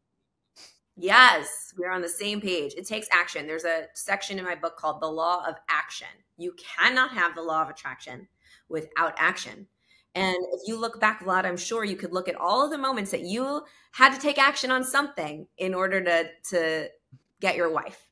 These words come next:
Like, I know you probably had to do a lot of scary things. And I bet you that your visualizing helped you subconsciously or subconsciously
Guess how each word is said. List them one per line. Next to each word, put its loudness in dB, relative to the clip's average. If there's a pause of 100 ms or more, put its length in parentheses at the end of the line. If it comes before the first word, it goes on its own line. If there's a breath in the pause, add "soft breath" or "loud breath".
(180)
Like, -2
I 2
know 8
you 0
probably 2
had 2
to -8
do -2
a -2
lot 4
of -2
scary -2
things. -4 (400 loud breath)
And 0
I 6
bet 0
you -2
that -2
your -4
visualizing -6
helped -8
you -6 (240)
subconsciously -4
or -4
subconsciously -6